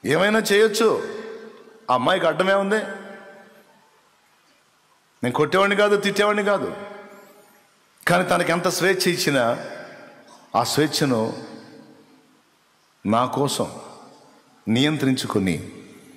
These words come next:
నాకు ఇష్టం లేనివి ఏవీ చేయకుండా జాగ్రత్త పడిద్ది నా బిడ్డ, నా ముద్దులు కూతురు," అంటాడు తండ్రి, ఒక తండ్రి.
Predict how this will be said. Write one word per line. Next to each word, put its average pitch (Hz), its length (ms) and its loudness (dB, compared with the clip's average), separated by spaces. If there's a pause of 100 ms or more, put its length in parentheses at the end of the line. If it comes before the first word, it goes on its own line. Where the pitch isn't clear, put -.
(340)
నాకు 104 240 2
ఇష్టం 127 260 2
లేనివి 117 320 4
ఏవీ 139 300 4
చేయకుండా 117 520 0
జాగ్రత్త 95 440 -2
పడిద్ది 82 380 -4
నా 78 120 0
బిడ్డ, 73 260 -4
నా 71 180 -2
ముద్దులు 76 380 -4
కూతురు," 76 380 -4
అంటాడు - 320 -10
తండ్రి, 73 320 -2
ఒక 69 280 -4
తండ్రి. - 280 -8